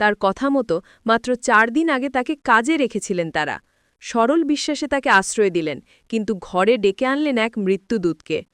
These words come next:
সোমবার সকাল সাতটা। বাবা আজিজুল ইসলাম স্কুলের কাজে বের হন। ঠিক সাতটা একান্ন মিনিটে বোরখা পরে ফ্ল্যাটে প্রবেশ করে আয়েশা,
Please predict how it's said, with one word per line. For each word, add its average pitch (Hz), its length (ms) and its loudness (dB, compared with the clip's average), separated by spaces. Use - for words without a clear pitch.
সোমবার 240 400 0
সকাল 220 380 -2
সাতটা। - 500 -6
বাবা 190 300 4
আজিজুল 226 500 0
ইসলাম 226 340 -2
স্কুলের 226 440 0
কাজে 175 260 -2
বের 160 200 -2
হন। 156 220 -6
ঠিক 349 220 2
সাতটা 254 340 0
একান্ন 240 400 0
মিনিটে 262 320 -2
বোরখা 214 360 0
পরে 226 200 0
ফ্ল্যাটে 196 300 -2
প্রবেশ 185 340 -2
করে 196 220 -2
আয়েশা, 170 440 0